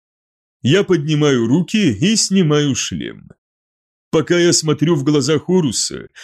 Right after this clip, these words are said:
лёгкие вздохи на мостике говорят мне, что сходство наших черт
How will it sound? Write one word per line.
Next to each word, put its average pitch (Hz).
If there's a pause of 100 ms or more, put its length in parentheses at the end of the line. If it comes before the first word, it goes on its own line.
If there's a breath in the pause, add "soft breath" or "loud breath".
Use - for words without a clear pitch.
(120 loud breath)
лёгкие 151
вздохи 117
на 202
мостике 202
говорят 117
мне, 202 (180 soft breath)
что -
сходство 190
наших 170
черт 208